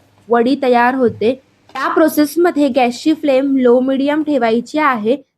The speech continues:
जेणेकरून गूळ जसजसा मेल्ट होत जातो, त्याप्रमाणे तिळाच्या वडीचं सारण तयार होत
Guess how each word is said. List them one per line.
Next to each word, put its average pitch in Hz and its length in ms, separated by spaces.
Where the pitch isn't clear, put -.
जेणेकरून 269 760
गूळ 262 320
जसजसा 254 640
मेल्ट 247 420
होत 269 140
जातो, 226 460
त्याप्रमाणे 285 920
तिळाच्या 262 580
वडीचं 254 640
सारण 247 600
तयार 233 280
होत 254 240